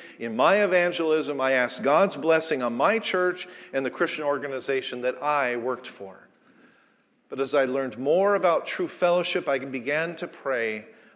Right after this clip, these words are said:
that we, as the body of Christ, would grow in holiness, that we would be more effective witnesses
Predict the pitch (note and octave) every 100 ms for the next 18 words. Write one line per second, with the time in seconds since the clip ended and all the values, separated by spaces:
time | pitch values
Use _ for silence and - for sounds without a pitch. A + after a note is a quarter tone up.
0 | - A#2+ A2 A#2+ A#2+ D#3 B2 G#2 G2 -
1 | _ _ _ - A#2+ A2 A2 A#2 B2 C3
2 | C3 - - A2 G#2+ - A#2 F#2+ G#2 G#2+
3 | G#2+ A#2 G#2 G2 G2+ - - _ _ _
4 | _ A#2 B2 - C#3 D3 D#3+ C3 A2 G#2+
5 | - - B2+ A#2 B2 A#2+ A#2+ A#2 B2 G#2+
6 | A#2 A2 B2 A#2 - A2+ G2+ -